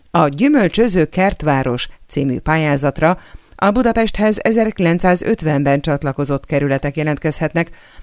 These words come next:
A program keretében ezerkilencszázötven darab gyümölcsfát osztanak ki jelentkezési sorrendben azok között, akik kertes családi házban vagy társasházban laknak.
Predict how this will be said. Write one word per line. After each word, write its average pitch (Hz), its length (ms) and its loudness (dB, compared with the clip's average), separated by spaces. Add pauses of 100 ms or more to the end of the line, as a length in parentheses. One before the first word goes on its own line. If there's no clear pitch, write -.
(140)
A - 100 -8
program 156 380 0
keretében 165 600 2 (280)
ezerkilencszázötven 151 1080 -2
darab 165 260 0
gyümölcsfát 160 720 0
osztanak 160 400 0
ki 214 140 -4
jelentkezési 143 760 -4
sorrendben 170 600 0 (360)
azok 233 320 0
között, 202 340 0
akik 202 420 -2
kertes 160 440 0
családi 160 400 0
házban 156 360 0
vagy 156 160 -2
társasházban 147 800 -2
laknak. 151 320 -2